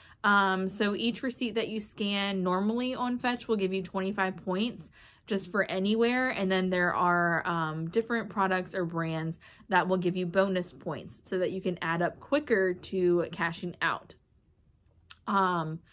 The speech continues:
and same thing with Receipt Pal, you just scan your receipts like normal. And on Receipt Pal, all of the, um, receipts are worth the same amount, and same with Receipt Hog. So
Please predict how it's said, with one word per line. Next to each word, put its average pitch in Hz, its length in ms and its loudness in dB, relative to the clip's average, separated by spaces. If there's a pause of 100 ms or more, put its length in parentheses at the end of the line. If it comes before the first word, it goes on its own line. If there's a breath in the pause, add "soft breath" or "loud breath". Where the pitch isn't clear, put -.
(340 loud breath)
and 185 680 2
same 277 280 -4
thing 277 240 -2
with 233 320 0
Receipt 202 880 -6 (200)
Pal, 180 600 6
you 175 160 -2
just 180 240 -6
scan 180 400 -2
your 180 100 -2
receipts 175 420 -4
like 165 160 -2
normal. 185 520 0 (360 loud breath)
And 180 360 0
on 185 180 0
Receipt 185 460 -2
Pal, 196 600 4
all 190 200 2
of 214 120 -2
the, 208 480 0
um, 165 540 -2 (520 loud breath)
receipts 196 360 -2
are 185 140 4
worth 180 260 4
the 196 100 0
same 180 280 0
amount, 170 480 2
and 160 180 -4
same 165 240 -4
with 165 160 -6
Receipt 160 340 -8
Hog. - 320 -10
So 180 420 0